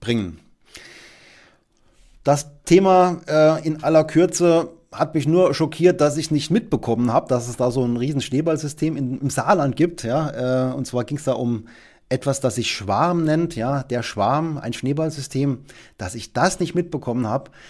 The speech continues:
das ärgert mich total. Also wenn jemand da Ideen oder irgendwelche Informationen hat oder vielleicht auch Betroffener ist, ähm, oder auch jemand, der einfach drüber reden will, weil er da ein bisschen Einblick hat,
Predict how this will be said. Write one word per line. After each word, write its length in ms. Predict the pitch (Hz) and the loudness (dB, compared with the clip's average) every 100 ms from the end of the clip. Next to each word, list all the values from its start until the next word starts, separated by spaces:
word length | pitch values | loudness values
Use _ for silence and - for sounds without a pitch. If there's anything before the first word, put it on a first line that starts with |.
| - - | -20 -12
das 120 | 120 | -10
ärgert 320 | - 147 160 | 0 2 2
mich 140 | 151 - | 2 -2
total. 540 | 120 139 156 110 151 | -4 2 2 4 2
Also 220 | - 123 | -2 -2
wenn 100 | 127 | 0
jemand 260 | 135 143 135 | 2 4 6
da 120 | 139 | 4
Ideen 440 | 143 117 139 175 | 4 -2 0 2
oder 160 | 127 123 | 0 -2
irgendwelche 500 | 147 143 139 143 123 - - - - - | 0 0 0 0 -2 -8 -20 -20 -20 -10
Informationen 960 | - 160 139 143 - 143 185 226 196 127 | -2 0 2 2 2 4 4 4 2 2
hat 180 | 113 123 | 0 -2
oder 160 | 120 | -4
vielleicht 320 | - 120 131 | 0 0 0
auch 180 | 101 127 | -2 -6
Betroffener 680 | - 120 - 220 - 196 123 | -6 -6 2 2 4 2 2
ist, 320 | 92 101 - - - - - - | -2 -6 -8 -12 -18 -18 -18 -8
ähm, 440 | 123 120 123 120 - - _ | -6 -4 -4 -6 -14 -20 _
oder 200 | 135 123 | -4 -2
auch 140 | 127 | -2
jemand, 420 | 131 135 127 104 - 95 | 0 0 -2 -6 -18 -8
der 200 | 131 120 | -4 -2
einfach 160 | 131 151 | -2 -2
drüber 240 | 147 131 | 2 2
reden 260 | 127 233 220 | 4 2 4
will, 140 | 165 | 4
weil 120 | 127 123 | 6 6
er 220 | 123 - | 4 2
da 120 | 127 | -4
ein 40 | |
bisschen 200 | 135 151 | -2 -4
Einblick 420 | 101 185 226 202 123 | 2 2 2 0 -2
hat, 240 | 104 - | -4 -8